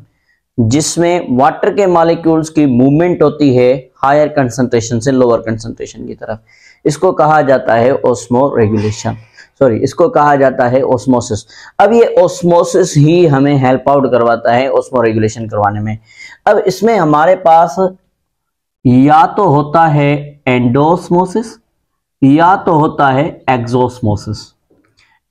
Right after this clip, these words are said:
endosmosis में क्या होता है, Water enter होता है cells के अंदर या inside the cell, और exosmosis में पानी leave करता है cell को।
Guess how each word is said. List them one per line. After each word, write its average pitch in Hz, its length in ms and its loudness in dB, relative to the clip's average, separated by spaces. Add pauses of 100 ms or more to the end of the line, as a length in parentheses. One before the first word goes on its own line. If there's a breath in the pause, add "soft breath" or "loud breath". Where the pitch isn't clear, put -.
endosmosis 202 1040 0
में 196 200 0
क्या 156 160 0
होता 170 340 2
है, 165 480 2
Water 160 800 2
enter 147 300 0
होता 175 300 2
है 175 140 2
cells 170 340 0
के 180 80 0
अंदर 165 220 2
या 160 120 2
inside 160 400 0
the 175 80 2
cell, 160 240 2 (380 loud breath)
और 180 240 2
exosmosis 165 800 0
में 151 220 -2
पानी 143 340 2
leave 131 320 4
करता 113 260 0
है 123 160 2
cell 104 300 -2
को। - 220 -18